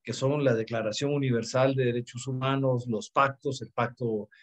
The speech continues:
de Derechos Civiles y Políticos o el Pacto de Derechos Económicos Sociales, y en América Latina la Declaración Americana de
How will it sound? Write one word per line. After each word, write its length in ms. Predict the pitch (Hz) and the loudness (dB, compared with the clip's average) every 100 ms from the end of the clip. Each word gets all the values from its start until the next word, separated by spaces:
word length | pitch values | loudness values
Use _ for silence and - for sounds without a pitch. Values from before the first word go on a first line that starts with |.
| _ _ _ | _ _ _
de 360 | 113 110 104 101 | -2 0 0 -4
Derechos 420 | 113 127 131 123 | -2 -2 -2 -4
Civiles 380 | 113 123 127 120 | -2 0 0 -2
y 60 | |
Políticos 680 | - 117 135 135 135 120 - | -4 -2 -2 -4 -6 -6 -6
o 60 | 101 | -8
el 80 | |
Pacto 340 | - 120 - 110 | -2 -4 0 -2
de 60 | |
Derechos 280 | 110 107 120 | -2 -4 -10
Económicos 540 | - 107 117 127 117 - | -6 -4 -2 -2 -4 -6
Sociales, 560 | 131 113 117 131 - _ _ - _ - | -4 -2 -2 -6 -12 _ _ -20 _ -6
y 60 | 143 | -2
en 100 | 135 | 2
América 380 | 139 170 175 | 4 4 6
Latina 640 | 139 131 156 156 156 143 117 | 4 4 2 2 2 2 0
la 140 | 113 | -2
Declaración 920 | 107 113 117 110 - 143 147 147 131 - _ | -4 -2 0 0 0 2 2 0 -6 -12 _
Americana 640 | 117 120 113 139 139 139 | -2 -2 2 2 4 2
de 560 | 120 113 107 98 98 | 2 0 -2 -6 -14